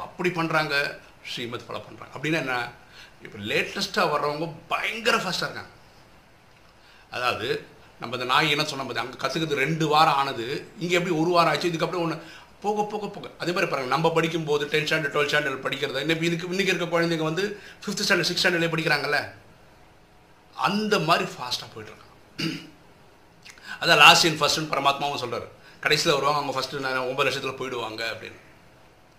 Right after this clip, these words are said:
இதுவும் ஒரு சயின்டிஃபிக் தான். அப்போ உண்மையை சொல்ல மாட்டேன், ஆத்மாத்மா சொல்ல, நான் ஒன்பது வருஷமா தெரிஞ்சுக்கிட்டதை தான் நான் YouTube-ல வீடியோவா போட்டுட்டு இருக்கேன். ராஜயோகத்தை பத்தியும் எனக்கு தெரிஞ்ச சப்ஜெக்ட்ஸை பத்தியும்.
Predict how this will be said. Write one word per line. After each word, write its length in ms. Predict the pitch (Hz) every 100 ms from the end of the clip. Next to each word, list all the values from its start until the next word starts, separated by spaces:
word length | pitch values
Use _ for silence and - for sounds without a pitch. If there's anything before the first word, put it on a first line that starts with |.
| _ - - - - - 170
இதுவும் 540 | 214 269 220 127 147 - - - - - - -
ஒரு 160 | 143 143 -
சயின்டிஃபிக் 460 | 147 143 143 123 120
தான். 100 | - - - - - - - - - - - _ - - - -
அப்போ 180 | 160 165 160 - - - - - - - _ - -
உண்மையை 240 | 165 180 143
சொல்ல 120 | 123
மாட்டேன், 380 | 123 135 127 - 135
ஆத்மாத்மா 360 | 139 147 143 131
சொல்ல, 160 | 131
நான் 160 | 135 135
ஒன்பது 400 | 151 170 170 165 156
வருஷமா 340 | 143 156 165 170 -
தெரிஞ்சுக்கிட்டதை 580 | 147 147 156 147 135 139
தான் 160 | 151 156
நான் 100 | 135
YouTube-ல 320 | 135 135 123
வீடியோவா 300 | 127 131 127 127
போட்டுட்டு 320 | 127 117 110
இருக்கேன். 220 | 101 - - - - - - - -
ராஜயோகத்தை 520 | 120 135 127 120 117 110
பத்தியும் 440 | 113 113 120 117 - -
எனக்கு 200 | 143 123 117
தெரிஞ்ச 260 | 135 131
சப்ஜெக்ட்ஸை 400 | 123 127 120 - 101
பத்தியும். 320 | 101 113